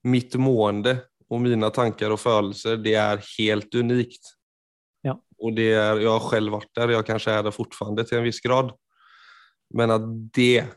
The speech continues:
Speaker 1: det går i hvert fall ikke å løse.
Speaker 2: Nei. Nei, jeg skjønner, eh, det er kjempeinteressant, eh, problemstilling. Eh, og den er gammel. Altså, det, på en måte så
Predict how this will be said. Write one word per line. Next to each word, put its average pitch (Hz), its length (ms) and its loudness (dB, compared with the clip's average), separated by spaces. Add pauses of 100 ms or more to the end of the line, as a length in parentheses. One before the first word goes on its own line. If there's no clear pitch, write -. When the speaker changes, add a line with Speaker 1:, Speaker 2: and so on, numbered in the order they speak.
(120)
Speaker 1:
det 123 540 0
går 151 140 0
i 127 40 -6
hvert 107 240 -4
fall 120 160 -2
ikke 120 200 0
å 120 40 2
løse. 120 320 2 (1200)
Speaker 2:
Nei. 131 140 -2 (800)
Nei, 160 180 2
jeg 180 140 4
skjønner, 147 440 2
eh, 139 400 0
det 139 100 -2
er 143 140 -12
kjempeinteressant, 120 880 0
eh, 117 840 -4 (400)
problemstilling. 120 640 0 (240)
Eh, 117 400 -4 (1300)
og 135 100 0
den 127 180 4
er 160 160 4
gammel. 139 340 4 (120)
Altså, 139 260 -4
det, 131 140 4 (800)
på 139 120 2
en 127 200 6
måte 123 280 4
så 135 220 2